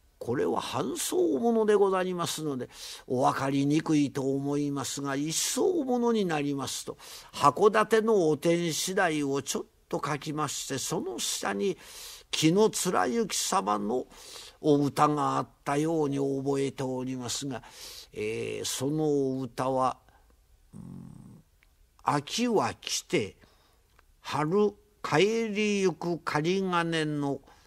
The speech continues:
葉がえ休めぬ函館の松」でござりましたか。これは函館の岩風呂でござりますので。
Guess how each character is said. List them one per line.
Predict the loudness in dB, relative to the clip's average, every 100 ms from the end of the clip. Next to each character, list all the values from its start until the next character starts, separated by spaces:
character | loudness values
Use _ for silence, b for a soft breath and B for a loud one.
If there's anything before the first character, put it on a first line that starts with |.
| b b
葉 | 2 2
が | 4 4 6
え | 6 6 4
休 | 4 2 0 -2
め | -2 0
ぬ | 0 0 -2
函 | -2 -2 -2 0 0 0
館 | -2 -2 -2 0
の | 0 -2 -2 -2
松」 | -2 -4 -4 -4 -8 -6 -8 -10 _ _ _ _ _ -12
で | -6
ご | -2 -2
ざ | -2 -2
り | -4
ま | -6 -4
し | -4 -6
た | -8 -8
か。 | -8 -12 _ _ _ _ -20 _ _ B B B B B
こ | -12 -8
れ | -4
は | -4 -6
函 | -6 -8 -4 -2
館 | -2 -2 -2
の | -2 -2 -4
岩 | -4 -4 -4 -6
風 | -4 0
呂 | 2
で | 4
ご | 2 2
ざ | -2
り | -4
ま | -6
す | -6 -8
の | -10
で。 | -14